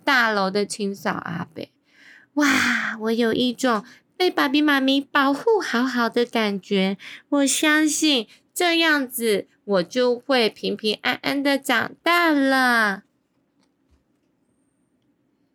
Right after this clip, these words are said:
哦，莉迪亚，接下来在饭店又发生了一件事，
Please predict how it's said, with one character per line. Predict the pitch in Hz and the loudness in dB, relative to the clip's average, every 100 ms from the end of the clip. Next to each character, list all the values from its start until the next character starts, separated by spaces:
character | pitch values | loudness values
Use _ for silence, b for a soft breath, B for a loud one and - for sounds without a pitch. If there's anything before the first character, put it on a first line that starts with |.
| _ _ _ _ _ _ _ | _ _ _ _ _ _ _
哦， | 185 190 226 254 - | 0 0 0 -4 -4
莉 | 254 277 | -2 0
迪 | 254 | 0
亚， | 226 180 - _ _ _ _ | 0 -2 -4 _ _ _ _
接 | - 269 | -2 -2
下 | 269 285 233 | 0 -2 0
来 | 202 | -2
在 | 208 | -2
饭 | 226 240 208 | -4 -4 -4
店 | 196 202 | -4 -4
又 | 208 | -2
发 | 202 196 202 | -2 -2 -2
生 | - 202 | -2 -2
了 | 196 | 0
一 | 185 | 0
件 | 165 202 185 | -2 -4 -4
事， | - 202 170 | -4 -4 -4